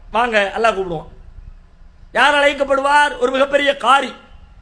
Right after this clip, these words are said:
திருமறை குர்ஆனை கற்று அறிந்தவர், பிறருக்கு கற்றுக் கொடுத்தவர்,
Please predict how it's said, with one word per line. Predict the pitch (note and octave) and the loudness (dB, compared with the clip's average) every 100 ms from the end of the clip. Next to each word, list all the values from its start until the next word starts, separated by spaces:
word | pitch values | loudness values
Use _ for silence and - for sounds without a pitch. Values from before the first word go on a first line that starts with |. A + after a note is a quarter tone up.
| - _ - | -20 _ -6
திருமறை | C#4+ D4 C#4 | -2 2 0
குர்ஆனை | C4 C4+ C4 A#3 | 0 0 0 0
கற்று | A3+ - A#3+ | -2 0 0
அறிந்தவர், | A3 C4 B3+ C4+ C#4+ | 0 -2 0 -2 0
பிறருக்கு | C4+ C4 B3 A3 | 0 0 -2 -4
கற்றுக் | A3+ A3+ A#3+ | -6 -6 -2
கொடுத்தவர், | B3 A#3 A#3 - - - | -2 -2 0 0 0 -12